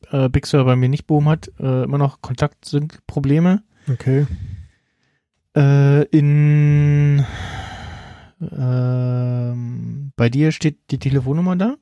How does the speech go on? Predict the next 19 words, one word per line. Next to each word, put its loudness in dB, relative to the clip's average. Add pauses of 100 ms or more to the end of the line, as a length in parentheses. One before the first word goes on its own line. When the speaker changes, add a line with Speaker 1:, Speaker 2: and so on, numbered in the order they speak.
(280)
Speaker 2:
Ja. 2
Speaker 1:
<laughs> -8
Der, 2
nicht -2
der 4
Name. 0 (720)
Bei 2
jemand 0
anders, -2
da -2
hatte -2
mir 0
dann -2
immerhin -2 (480)
<clears throat> 0
vorhin -2
mal -2
vorgeschlagen, -4
so, 0